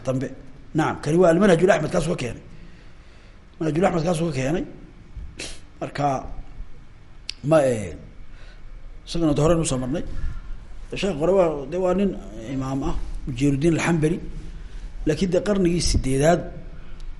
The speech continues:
iyuu ahaa taqriiban. Marka, kaasun baan ku ar-,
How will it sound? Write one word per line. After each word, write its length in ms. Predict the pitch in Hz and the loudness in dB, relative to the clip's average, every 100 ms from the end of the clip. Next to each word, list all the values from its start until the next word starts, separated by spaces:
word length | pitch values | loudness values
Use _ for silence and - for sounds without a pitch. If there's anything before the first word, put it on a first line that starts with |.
| - - - | -8 -8 -6
iyuu 300 | 131 135 127 | -2 -2 0
ahaa 280 | 90 85 - - | -2 -2 0 0
taqriiban. 460 | - 127 117 - - - - - - - - | 0 -2 -4 -4 -8 -12 -12 -12 -12 -10 -8
Marka, 480 | 131 - 123 110 - - - - - - - - - - | -6 -4 -4 -6 -8 -12 -10 -2 0 2 0 0 -2 -2
kaasun 340 | - 180 170 160 | 0 2 2 4
baan 160 | 151 139 | 4 2
ku 80 | |
ar-, 140 | - | -2